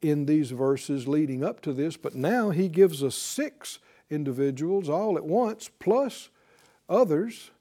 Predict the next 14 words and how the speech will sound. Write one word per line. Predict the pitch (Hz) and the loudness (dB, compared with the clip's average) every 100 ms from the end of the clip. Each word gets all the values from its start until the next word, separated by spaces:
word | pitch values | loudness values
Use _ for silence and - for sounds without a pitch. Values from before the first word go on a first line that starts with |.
| _ _ - - - | _ _ -20 -20 -12
And | 156 160 | -2 0
he | 151 214 | 2 2
says, | - 208 196 - | 6 6 6 6
"What | 269 247 | 2 2
shall | 240 247 | 0 2
I | 226 | 4
more | 220 233 | 6 6
say? | - - 262 262 | 4 -2 -2 -2
For | - | -2
the | 147 | -2
time | 151 196 208 220 | 0 0 0 0
would | 226 | 0
fail | - - 294 294 | -2 -6 -4 -4
me | 135 92 | -6 -10